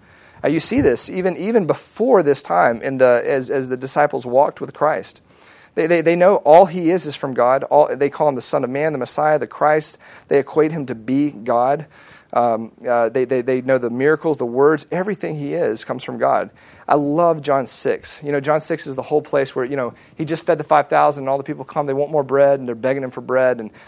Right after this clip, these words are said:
and he keeps trying to tell them, "I'm, I'm here not to give you just physical bread, you need me," you know, and, he, and, and they just keep arguing to the point he's like, "You must eat my flesh and drink my blood."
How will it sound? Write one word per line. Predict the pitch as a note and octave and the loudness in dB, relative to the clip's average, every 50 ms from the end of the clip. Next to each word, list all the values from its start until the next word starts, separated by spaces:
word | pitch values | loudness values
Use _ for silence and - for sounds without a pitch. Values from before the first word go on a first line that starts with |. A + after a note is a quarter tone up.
| - _ | -16 _
and | - C#3 C#3 | -8 -6 -6
he | C3+ | -6
keeps | - - G#3+ G#3+ - | -6 -8 -10 -10 -8
trying | - - F#3 F3 E3+ | -6 -4 -2 -2 0
to | C#3+ B2+ | -2 -2
tell | - - - F#3 F#3+ | -4 -4 -4 -4 -2
them, | D#3+ B2+ A#2+ A#2+ A3+ - _ _ _ _ _ _ _ _ _ _ _ _ _ - | -2 -4 -6 -6 -10 -16 _ _ _ _ _ _ _ _ _ _ _ _ _ 0
"I'm, | C3+ D#3 F#3 G3+ F3 - | 2 2 2 2 0 -2
I'm | D3 E3+ F3+ | -2 -2 -2
here | E3+ - F#3+ F3 | -2 -4 -4 -2
not | D#3 D3+ D3+ D3+ | 0 0 -2 -2
to | - D#3 C#3+ | -4 -8 -8
give | B2+ C#3+ C3+ D3 C#3 | -8 -6 -6 -6 -6
you | C3 C#3 C3+ | -6 -8 -12
just | A#2+ C3+ C3 - - | -10 -10 -12 -12 -10
physical | _ - D3 C3 C3 B2+ C3 | _ -4 -4 -4 -4 -10 -8
bread, | B2+ C3+ C3+ B2+ B2 B2+ | -2 0 0 0 0 -2
you | C#3+ | -8
need | C#3+ C#3 A#2+ | -8 -8 -8
me," | A#2 A2 A2+ B2 B2 G#2+ F2 F2+ - _ _ _ | -8 -8 -8 -8 -8 -10 -10 -14 -18 _ _ _
you | - B2+ | -8 -4
know, | C3 C3 C3+ | -2 -2 -2
and, | C#3+ D#3 | -2 -2
he, | D#3+ C#3+ | -4 -4
and, | D#3 D#3+ | -4 -4
and | D3+ D3 D#3 D3+ | -4 -4 -4 -2
they | D3+ D3+ | -2 -4
just | C#3+ C#3+ - - | -4 -6 -10 -10
keep | A3+ - - | -8 -6 0
arguing | B2+ C#3 E3 G#3 F#3 D3+ C3 | 2 2 2 2 0 -4 -4
to | B2+ | -6
the | A#2+ A#2+ | -8 -8
point | - D#3+ D#3 C3+ | -6 -6 -6 -4
he's | C#3+ D3+ C#3+ | -6 -6 -2
like, | D3 C3+ D3 C#3 | -4 -4 -4 -2
"You | E3 G3 F#3+ | -4 -4 -2
must | G3+ A3 G3+ G3 - - - | 2 2 0 0 0 -8 -2
eat | B3 B3 B3 - | -2 -2 -2 -2
my | - F#3 G3+ G#3 | -2 0 0 0
flesh | - - G#3+ G#3 G3+ - | 2 4 4 4 4 2
and | F#3+ F#3 | -4 -4
drink | D3 C#3 A3 A#3+ G3+ | -2 0 0 0 2
my | G3+ G3+ G#3+ | 2 2 2
blood." | F#3+ F3+ G3 G3 D#3+ C3+ A2+ A2+ | 4 6 8 8 8 6 2 -4